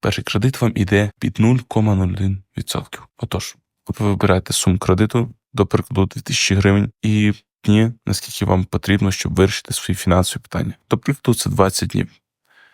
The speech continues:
І подати заявку. Там заповняєте свої дані. І оскільки ви перший кредит берете в цій компанії,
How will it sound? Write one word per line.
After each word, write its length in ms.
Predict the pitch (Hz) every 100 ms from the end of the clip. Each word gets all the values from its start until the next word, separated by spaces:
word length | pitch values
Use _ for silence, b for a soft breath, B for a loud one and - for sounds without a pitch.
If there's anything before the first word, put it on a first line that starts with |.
| b b _ _ _
І 100 | -
подати 380 | - - - -
заявку. 420 | - - - - - _ _ _
Там 200 | - 104
заповняєте 680 | 101 - - 95 92 92 - -
свої 360 | - - 95
дані. 360 | 95 110 131 131 - _ _ _ _ _ _ _ _ _ _ _ _ _ _ _ _ _ _
І 180 | 117 101
оскільки 380 | 95 - - 95
ви 120 | 92
перший 280 | - 95 -
кредит 320 | - 98 95 -
берете 340 | 98 98 - - -
в 60 |
цій 160 | - 98
компанії, 600 | - 98 123 147 147